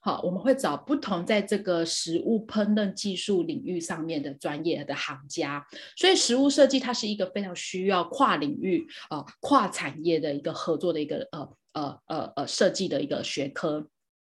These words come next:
那你现在看到的这个，好，这个现在举一些，呃，都是我们平常在做的工作哦。那这个是我非常喜欢的，呃，食物设计师，是一个荷兰的食物设计师，叫 Mar-，Maria。那他做了一个这样的一个展览。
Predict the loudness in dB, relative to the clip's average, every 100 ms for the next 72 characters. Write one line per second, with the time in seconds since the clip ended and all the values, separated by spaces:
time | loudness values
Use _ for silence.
0 | _ -12 2 6 6 6 8 6 6 4
1 | 4 4 2 2 4 0 -2 _ -20 -6
2 | -4 -4 -10 4 6 8 8 6 4 4
3 | 2 2 -2 0 0 4 8 8 8 6
4 | _ -2 0 0 0 2 4 2 0 -2
5 | 0 0 0 0 0 -2 -2 -2 -2 -2
6 | -6 -8 -20 0 4 6 6 6 6 8
7 | 6 6 2 -2 -2 -2 2 0 2 0
8 | 0 -2 0 0 0 0 0 2 0 0
9 | -4 -2 -2 -2 -2 2 4 4 2 0
10 | 0 0 2 0 0 0 0 0 -2 -2
11 | -14 -6 -2 0 -2 _ 4 6 6 6
12 | 2 -4 _ -20 _ 6 8 8 8 8
13 | 8 6 4 4 2 0 -2 -4 -2 2
14 | 0